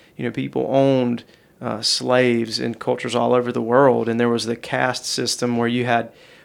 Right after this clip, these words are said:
poor people were way down here, and then you had wealthier people that were deemed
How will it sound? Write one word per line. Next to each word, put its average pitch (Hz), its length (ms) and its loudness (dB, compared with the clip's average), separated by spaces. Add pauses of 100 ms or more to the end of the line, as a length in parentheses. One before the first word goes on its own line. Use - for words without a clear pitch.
(120)
poor 139 200 4
people 131 320 -2
were 120 120 0
way 123 260 4
down 120 240 0
here, 117 400 -2
and 110 140 -4
then 117 100 -2
you 117 100 -4
had 120 320 -2 (360)
wealthier 127 480 2
people 120 320 -6
that 120 120 -2
were 123 100 -4
deemed 123 440 -4